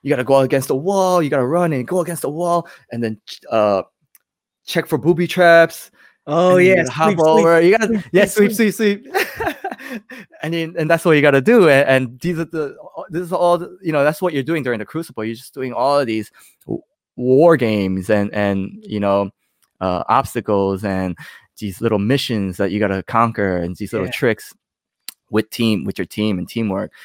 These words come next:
Speaker 1: and you're getting yelled at too at the same time. But, you know, like, I remember getting yelled at, like, "Oh, get the, get the fuck down," you know, when the, because some people are still running when the light's up. You
Speaker 2: Yeah.
Speaker 1: know, and they're like, "Get the fuck, you're dead, you're dead, carry
Speaker 2: Oh,
Speaker 1: him." They're
Speaker 2: yeah,
Speaker 1: like,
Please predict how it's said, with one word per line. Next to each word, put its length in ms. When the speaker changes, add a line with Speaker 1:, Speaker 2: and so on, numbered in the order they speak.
Speaker 1:
and 100
you're 60
getting 200
yelled 360
at 240
too 220
at 120
the 100
same 220
time. 340
But, 200
you 100
know, 100
like, 200
I 80
remember 260
getting 220
yelled 180
at, 120
like, 140
"Oh, 100
get 180
the, 140
get 160
the 80
fuck 380
down," 500
you 60
know, 140
when 140
the, 100
because 180
some 140
people 180
are 80
still 360
running 320
when 100
the 100
light's 300
up. 240
You 60
Speaker 2:
Yeah. 360
Speaker 1:
know, 60
and 120
they're 120
like, 120
"Get 120
the 80
fuck, 320
you're 180
dead, 280
you're 160
dead, 380
carry 320
Speaker 2:
Oh, 120
Speaker 1:
him." 80
They're 100
Speaker 2:
yeah, 80
Speaker 1:
like, 160